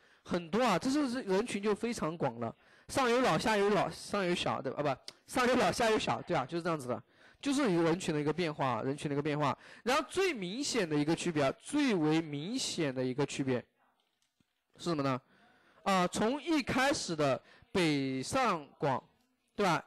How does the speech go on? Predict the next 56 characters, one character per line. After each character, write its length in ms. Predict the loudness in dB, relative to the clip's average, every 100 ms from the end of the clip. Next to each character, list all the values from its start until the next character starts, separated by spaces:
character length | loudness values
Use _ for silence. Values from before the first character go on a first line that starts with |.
| -2
一 240 | 2 2
线 260 | 2 0 0
城 180 | -2 -2
市 280 | 0 0 -2 -18 -20 -6
招 180 | 0 0
聘 160 | 0
Python， 320 | 0 0 -2 -6 _ _ _ _ _ _ _ _ _ _ _ -2
招， 320 | 2 2 0
招， 280 | 0 2 2 -2 -2
招 160 | 0
聘 140 | 2 0
我 40 |
们 80 | -2
的 80 | -2
一 40 |
个 40 |
Python 260 | 0 0 -2
人 100 | -4
员， 160 | -4 -2
招 240 | 0 0
聘 180 | 0 -6 -12 _ _ _ _ -20 -6
Python 400 | 0 0 0 -2
的 100 | -2
一 60 |
个 100 | -2
岗 160 | -2 -4
位， 140 | -6 -8 _ _ _ _ _ -2
啊， 180 | 0 0
当 180 | 0 0
时 140 | 0 0
只 120 | 0
有 60 |
一 140 | 2 0
线 180 | 0 -2
城 140 | -4
市 160 | -2 -2
有， 160 | -2 -4 -20 -6
到 180 | 0 2
现 180 | 2 2
在 80 | 0
什 140 | 0
么 60 | 0
呢？ 160 | -2
有 180 | 0 2
一 100 | 2
些 180 | 2 0 0
二 280 | 2 2
三 260 | 2 0 0
线 200 | 0 0
城 120 | -2
市， 160 | -2 -2
二 220 | 2 2 2
三 200 | -2 -2
线 240 | -2 -4
城 160 | -6 -10
市 200 | -6 -6